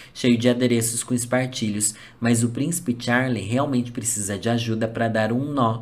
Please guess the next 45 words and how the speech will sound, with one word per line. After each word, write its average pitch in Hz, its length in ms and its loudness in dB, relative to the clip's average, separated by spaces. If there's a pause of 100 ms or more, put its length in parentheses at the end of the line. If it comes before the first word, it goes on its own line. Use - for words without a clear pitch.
na 117 160 -2
sua 95 320 -4
gravata. 98 800 -4 (500)
Olha, 117 920 8
ele 117 100 4
não 123 140 4
sabe 117 260 2
dar 120 140 4
um 123 40 4
nó 123 120 4
na 127 100 4
própria 127 340 4
gravata, 139 480 4
mas 147 200 -2
também 151 260 0
é 151 60 0
outro 151 200 -2
velho, 135 300 2
né, 127 140 0
gente? 110 400 -6 (320)
Deixa 131 360 4
ele, 139 160 4
a 127 60 4
mão 123 180 4
não 120 120 2
funciona 135 640 2
pra 131 120 -4
dar 110 160 0
um 107 40 0
nó 110 120 -2
na 107 120 -2
gravata. 120 520 2 (380)
Eu 202 240 8
achei 180 380 6
que 131 100 -2
de 120 160 0
todos, 120 720 2
o 117 460 4
do 117 280 0
Justin 123 320 2
Bieber 120 300 6
é 151 80 6
o 175 60 4
pior, 185 440 4
né? 120 280 2